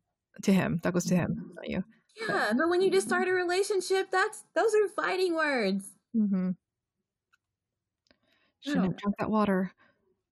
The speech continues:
Speaker 1: <laughs>
Speaker 2: So
Speaker 1: But
Speaker 2: I, I wish that there was more space for people to talk about singlehood and the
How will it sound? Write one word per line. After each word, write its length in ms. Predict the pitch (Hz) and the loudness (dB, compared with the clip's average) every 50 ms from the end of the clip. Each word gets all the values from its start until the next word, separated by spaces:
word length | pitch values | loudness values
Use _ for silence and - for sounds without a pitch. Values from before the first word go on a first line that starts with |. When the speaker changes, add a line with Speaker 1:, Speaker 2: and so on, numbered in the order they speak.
| - - | 0 2
Speaker 1:
<laughs> 1040 | 247 - - - - - - - - - - 226 226 302 294 - 311 302 - - 269 - 285 - - 269 - - - _ _ _ _ _ _ _ _ _ _ _ _ _ _ _ _ _ _ _ _ _ _ _ _ _ _ _ _ _ _ _ _ _ _ _ _ _ _ _ _ _ _ _ _ _ _ _ _ _ _ _ _ _ _ _ _ _ _ _ _ _ _ _ _ _ | 2 2 2 -4 -8 -8 -12 -16 -12 -2 0 2 2 2 0 -2 -4 -8 -6 -8 -8 -8 -8 -8 -8 -8 -10 -10 -20 _ _ _ _ _ _ _ _ _ _ _ _ _ _ _ _ _ _ _ _ _ _ _ _ _ _ _ _ _ _ _ _ _ _ _ _ _ _ _ _ _ _ _ _ _ _ _ _ _ _ _ _ _ _ _ _ _ _ _ _ _ _ _ _ _
Speaker 2:
So 160 | - 262 254 - | -2 0 2 4
Speaker 1:
But 240 | - - - 196 214 - | 4 2 2 0 -2 -2
Speaker 2:
I, 140 | 233 233 | 0 -2
I 40 | 240 - _ - | -2 -2 _ -2
wish 160 | 262 - - - | -2 -2 -2 -2
that 160 | - 302 302 | -6 -8 -2
there 120 | 285 269 254 | 0 0 0
was 160 | 233 208 214 | 0 0 -2
more 200 | 208 220 233 226 | -2 -2 -2 -2
space 540 | 202 214 - - - 220 220 240 262 254 - | -4 -6 -12 -8 -4 -2 -2 -2 -2 -4 -6
for 160 | - 220 185 | -8 -8 -10
people 400 | - _ 214 208 208 208 208 202 | -8 _ -14 -12 -8 -8 -6 -6
to 80 | 196 | -6
talk 380 | 196 196 - 202 190 208 220 - | -6 -6 -6 -6 -6 -4 -4 -6
about 400 | 208 196 208 202 190 175 170 - | -6 -4 -4 -2 -2 -4 -4 -8
singlehood 920 | - - - - 196 208 208 233 240 233 - 247 240 233 240 240 226 240 233 _ _ _ _ _ _ _ _ _ _ _ _ _ | -10 -12 -4 -2 -2 0 0 0 -2 -2 -2 -2 -2 0 0 -2 -2 -4 -6 _ _ _ _ _ _ _ _ _ _ _ _ _
and 440 | 214 214 208 202 196 190 190 185 - _ _ _ _ _ _ _ 190 | -6 -4 -2 -2 0 -2 -2 -4 -6 _ _ _ _ _ _ _ -4
the 540 | 190 202 196 190 190 185 180 175 175 175 | -2 0 0 0 0 -2 -2 -2 -4 -6